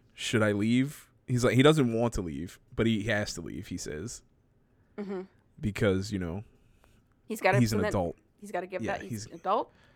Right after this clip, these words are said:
Speaker 2: He's gotta get him that report.
Speaker 1: He's got, he's got responsibilities.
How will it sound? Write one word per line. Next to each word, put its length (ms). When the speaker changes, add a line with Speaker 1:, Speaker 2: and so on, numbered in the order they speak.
Speaker 2:
He's 80
gotta 160
get 140
him 60
that 140
report. 400
Speaker 1:
He's 160
got, 260
he's 120
got 140
responsibilities. 960